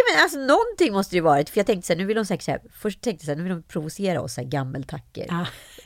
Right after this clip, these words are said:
Speaker 1: Tycker att de är lite spännande och unga. Men, men det var ingen provokation. De skit fullständigt i oss. Jag var så här, de måste ha tagit massa N D M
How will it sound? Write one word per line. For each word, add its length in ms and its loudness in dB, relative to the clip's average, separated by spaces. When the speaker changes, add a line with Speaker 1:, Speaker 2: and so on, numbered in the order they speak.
Speaker 1:
Tycker 200 2
att 80 2
de 60 -6
är 60 -2
lite 180 -4
spännande 600 2
och 60 0
unga. 360 0
Men, 180 -2
men 100 -2
det 60 10
var 160 4
ingen 120 4
provokation. 460 -2
De 80 -2
skit 220 -4
fullständigt 560 -8
i 40 4
oss. 180 0
Jag 80 -4
var 80 -6
så 100 -10
här, 100 -12
de 140 -10
måste 200 -14
ha 40 -20
tagit 140 -10
massa 220 -10
N 180 -6
D 100 0
M 100 0